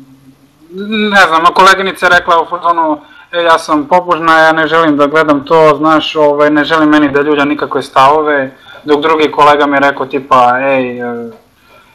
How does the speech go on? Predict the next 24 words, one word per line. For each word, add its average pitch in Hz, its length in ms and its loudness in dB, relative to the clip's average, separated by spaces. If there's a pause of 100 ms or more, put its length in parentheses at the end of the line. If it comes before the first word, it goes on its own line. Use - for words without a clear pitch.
(180)
e, 147 240 0 (280)
šta - 300 0
ti 175 140 -6
imaš 160 280 -2
od - 120 -4
toga, 147 460 2
sve 170 200 -2
ja 160 100 4
to 160 160 -2
razumem, 151 540 0
ali 139 120 2
ne 147 80 2
možeš 143 200 -2
ti 143 120 -6
to 143 100 -2
da 131 100 0
promeniš", 160 840 -2
e, 147 40 -12 (260)
zatvoreni 151 680 -2
su 151 180 -8
ljudski 156 360 -6
umovi, 147 360 0
jednostavno, 139 680 -4 (560)
e, 147 40 -2